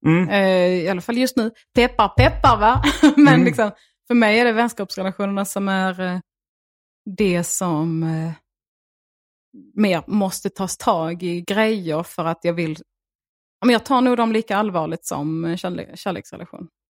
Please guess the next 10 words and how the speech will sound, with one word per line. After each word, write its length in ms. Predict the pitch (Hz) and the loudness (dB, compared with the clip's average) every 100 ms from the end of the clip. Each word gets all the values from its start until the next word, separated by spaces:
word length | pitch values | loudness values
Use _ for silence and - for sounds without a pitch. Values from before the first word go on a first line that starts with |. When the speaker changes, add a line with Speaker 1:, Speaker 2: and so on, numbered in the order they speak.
| - | 0
Speaker 1:
Mm. 560 | 135 151 160 107 101 | 2 2 2 0 -2
Speaker 2:
Tror 140 | 104 202 | -4 -6
jag. 100 | 73 - _ _ _ _ _ _ _ _ _ _ _ _ _ _ _ | -8 -12 _ _ _ _ _ _ _ _ _ _ _ _ _ _ _
Speaker 1:
Ja, 240 | - 123 139 | -2 0 0
nej, 560 | 156 - 143 147 160 | -2 -2 0 2 2
jag, 480 | 143 117 117 117 117 120 131 _ _ | 2 2 0 0 -2 -6 -14 _ _
jag 140 | 131 | -2
har 180 | 120 123 | 0 0
det 60 | 120 | -2
bra 680 | 117 147 127 113 113 110 | 0 2 4 4 2 0